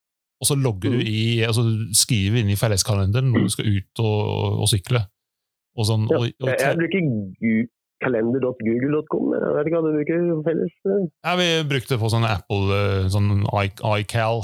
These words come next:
Speaker 1: på, på,
Speaker 2: Å ja,
Speaker 1: på
Speaker 2: det,
Speaker 1: telefonene.
Speaker 2: delt kalender på den.
Speaker 1: Men har, har du, har du, har du prøvd den taktikken der, Vidar, eller?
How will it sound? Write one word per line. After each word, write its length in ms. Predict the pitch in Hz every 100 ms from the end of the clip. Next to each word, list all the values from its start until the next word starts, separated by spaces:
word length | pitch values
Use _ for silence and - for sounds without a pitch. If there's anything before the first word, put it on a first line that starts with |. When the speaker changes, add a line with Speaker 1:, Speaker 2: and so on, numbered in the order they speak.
| - - _ -
Speaker 1:
på, 380 | 113 104 107 92
på, 120 | 110 104 110
Speaker 2:
Å 80 | 151
ja, 240 | 185 156 -
Speaker 1:
på 140 | 139
Speaker 2:
det, 60 | 170
Speaker 1:
telefonene. 420 | 160 113 117 123 - _ - 107 -
Speaker 2:
delt 240 | 110 120 - -
kalender 260 | 120 117 113
på 60 | 107 107 135
den. 80 | 151 - - - -
Speaker 1:
Men 100 | 151
har, 120 | 165 160
har 140 | 123
du, 80 | 131 123
har 120 | 120 123
du, 380 | 101 101 117
har 120 | 117 117
du 180 | 104
prøvd 280 | 101 107 101
den 300 | 104 113 113
taktikken 400 | 113 120 123 117
der, 120 | 123 139
Vidar, 240 | 170 247
eller? 220 | 247 214